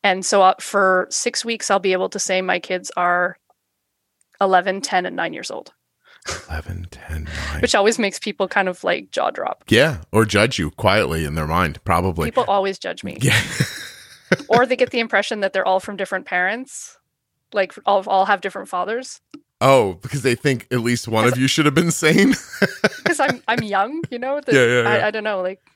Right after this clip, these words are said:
Speaker 1: no, it's, I've been married. They're all the same father, and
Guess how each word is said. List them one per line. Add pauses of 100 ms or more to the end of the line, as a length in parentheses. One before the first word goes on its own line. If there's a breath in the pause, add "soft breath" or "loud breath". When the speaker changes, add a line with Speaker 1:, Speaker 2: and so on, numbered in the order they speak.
Speaker 1:
no,
it's,
I've
been
married. (300)
They're
all
the
same
father,
and